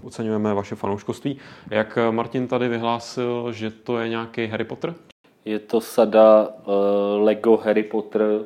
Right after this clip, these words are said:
Speaker 2: ve který je zápisník s takovým tři D obalem, dva nějaký legáčci z Harryho Pottera, nějaký postavičky, ale ne-, nevím, nevíme jaký, protože to nechceme zase rozbalovat a zničit to.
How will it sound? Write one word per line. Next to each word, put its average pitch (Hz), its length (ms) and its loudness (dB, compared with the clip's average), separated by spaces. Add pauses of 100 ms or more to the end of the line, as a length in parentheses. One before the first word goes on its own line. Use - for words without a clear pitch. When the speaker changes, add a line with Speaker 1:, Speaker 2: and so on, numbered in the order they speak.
(140)
Speaker 2:
ve 104 60 -12
který 107 380 -4
je 104 380 2 (220)
zápisník 110 800 -4
s - 80 -20
takovým 110 300 -6
tři - 180 -12
D 113 200 0
obalem, 110 680 -2 (680)
dva 107 260 0
nějaký 117 380 -4
legáčci 113 1000 -2
z 113 120 -14
Harryho 117 280 -2
Pottera, 117 460 -2
nějaký 117 260 -8
postavičky, 113 680 -4
ale 117 160 0
ne-, 110 120 -2 (120)
nevím, 113 460 -2
nevíme 117 320 0
jaký, 110 360 -2
protože 107 360 -16
to - 100 -10
nechceme 110 320 -6
zase 107 240 -8
rozbalovat 104 520 -2
a 113 60 -6
zničit 107 380 -10
to. 107 160 -4